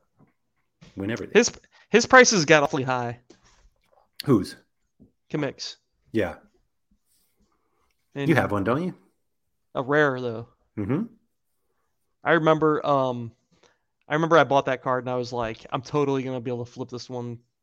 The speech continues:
Speaker 2: quickly for, for profit," 'cause it was, like, mid-boom. And, uh,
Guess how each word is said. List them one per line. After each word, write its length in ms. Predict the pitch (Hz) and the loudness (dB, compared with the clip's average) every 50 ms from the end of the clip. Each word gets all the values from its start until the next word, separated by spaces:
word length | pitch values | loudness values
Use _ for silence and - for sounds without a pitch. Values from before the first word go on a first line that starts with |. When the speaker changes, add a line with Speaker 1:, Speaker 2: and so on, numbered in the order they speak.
| _ | _
Speaker 2:
quickly 380 | _ - 156 131 - - 127 123 | _ -2 -2 -2 -2 -6 -10 -8
for, 360 | 120 - 123 120 117 117 113 _ | -8 -8 -8 -6 -6 -8 -10 _
for 160 | _ - 131 | _ -12 -10
profit," 540 | 123 - 131 123 117 113 - 127 117 - - | -8 -4 -2 -2 -2 -2 -4 -6 -8 -8 -10
'cause 120 | - 117 | -12 -12
it 60 | 131 | -10
was, 140 | 123 120 - | -10 -6 -4
like, 180 | 135 127 113 117 | -4 -4 -4 -4
mid-boom. 640 | 123 127 127 120 117 131 131 131 131 135 131 120 _ _ _ _ _ _ _ _ _ _ _ _ | -4 -4 -4 -4 -2 0 0 0 0 -2 -4 -6 _ _ _ _ _ _ _ _ _ _ _ _
And, 320 | - 131 131 127 123 123 120 | -4 0 0 2 2 2 0
uh, 300 | 120 120 117 117 113 113 | 0 0 0 -2 -4 -6